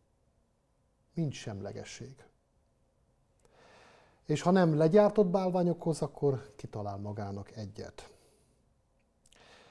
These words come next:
De a valóság az, hogy a bálványok mögött mindig áll egy lelki ellenség, a sátán. Nem ártatlan szórakozás a bálványok utáni koslatás.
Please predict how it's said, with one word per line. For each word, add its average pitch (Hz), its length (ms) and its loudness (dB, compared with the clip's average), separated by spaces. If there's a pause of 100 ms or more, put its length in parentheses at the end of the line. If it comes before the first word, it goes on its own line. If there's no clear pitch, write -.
(380)
De 123 80 -4
a - 20 -2
valóság 135 500 4
az, 139 180 0
hogy 113 140 -6
a 107 60 -4
bálványok 104 600 -2
mögött 135 420 0 (1000)
mindig 120 440 -2
áll 104 400 -6 (1080)
egy 110 140 -10
lelki 104 360 -8
ellenség, 107 520 -6
a - 40 -10
sátán. - 520 -16 (1900)
Nem 220 220 8
ártatlan 156 460 6
szórakozás 143 800 6
a 139 60 4
bálványok 139 520 6
utáni 143 280 0
koslatás. 110 800 -8